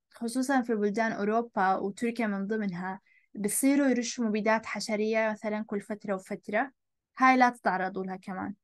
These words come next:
يعني أنت ممكن كنت تحكي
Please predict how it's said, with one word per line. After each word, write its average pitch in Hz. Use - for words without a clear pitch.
يعني 208
أنت 233
ممكن 233
كنت -
تحكي 233